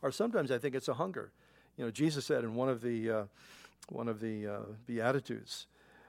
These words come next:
uh, "Blessed are those who hunger and thirst after righteousness. They will be filled." And I think it's important for us to have that in our life, uh, where there's just this, you know, this hunger, this desire, you know, for God, for the things of God, a desire to,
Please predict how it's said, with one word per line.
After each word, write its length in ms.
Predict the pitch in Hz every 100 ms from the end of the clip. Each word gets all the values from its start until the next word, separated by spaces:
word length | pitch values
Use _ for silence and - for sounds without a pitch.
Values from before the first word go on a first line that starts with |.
| - -
uh, 140 | 101
"Blessed 320 | 104 135 165
are 180 | 156 131
those 280 | 113 117 117
who 180 | 127 117
hunger 420 | - 143 139 120
and 100 | 113
thirst 440 | - 120 117 -
after 360 | 113 113 - 135
righteousness. 640 | 127 135 160 123 - 107
They 360 | - 117 117 120
will 420 | 147 117 107 104 120
be 160 | 107 104
filled." 480 | - 165 180 101 - - -
And 80 | 170
I 40 |
think 140 | 214
it's 120 | 240 247
important 400 | 202 233 320 127
for 100 | 131
us 140 | -
to 100 | 135
have 160 | 135 139
that 140 | 143
in 120 | 151
our 100 | 160
life, 380 | 180 285 - - _ _ - - - _ _ -
uh, 60 |
where 240 | 123 123 123
there's 160 | 123
just 180 | 165 151
this, 240 | 160 131 151
you 80 |
know, 100 | 120
this 200 | 117 110
hunger, 500 | - 147 160 151 147
this 220 | 135 113 -
desire, 800 | 123 110 120 131 139 135 135 - - - -
you 100 | 117
know, 100 | 117
for 360 | - 147 151
God, 360 | 131 131 127 135
for 100 | 139
the 100 | 113
things 320 | - 139 131
of 100 | 127
God, 380 | 120 120 120 113
a 40 |
desire 500 | 104 117 139 127 135
to, 120 | 120